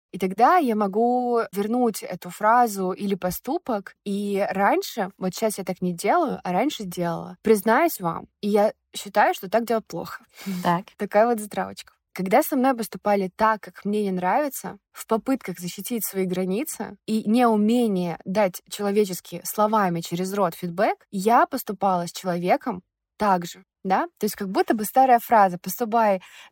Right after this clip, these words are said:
Speaker 1: так, как хочешь, чтобы поступали с тобой». Я ее просто вывернула вверх ногами. И когда я знала, в общем, что-то я получала,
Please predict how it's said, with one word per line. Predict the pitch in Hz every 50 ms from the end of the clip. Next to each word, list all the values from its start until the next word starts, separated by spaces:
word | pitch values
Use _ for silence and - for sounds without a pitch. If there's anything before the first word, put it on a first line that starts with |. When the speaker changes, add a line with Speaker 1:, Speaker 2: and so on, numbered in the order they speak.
| _
Speaker 1:
так, | - - - 440
как | - 226 190
хочешь, | - 285 320
чтобы | - - 202
поступали | - 190 - - 190 220 226 233 226
с | 214
тобой». | - - 208 180 180 175 170 156
Я | - 196 196 220 269 330
ее | 339 285 208 175
просто | - - 214 277 277 - - 202 -
вывернула | - 180 175 185 214 226 247 240 226 220 202 180 165 160 160 -
вверх | - 185 208 202 -
ногами. | 208 190 175 185 202 277 311 277 214 220 _ _ - - - - 202 -
И | 214
когда | 190 208 196 196 208 208
я | 208
знала, | 214 202 220 214 226 240 226 208 190 180 165 - _ -
в | -
общем, | 202 202 - - 196
что-то | - - - 240 220 -
я | 202
получала, | 185 - 190 196 196 - 247 233 233 392 - 185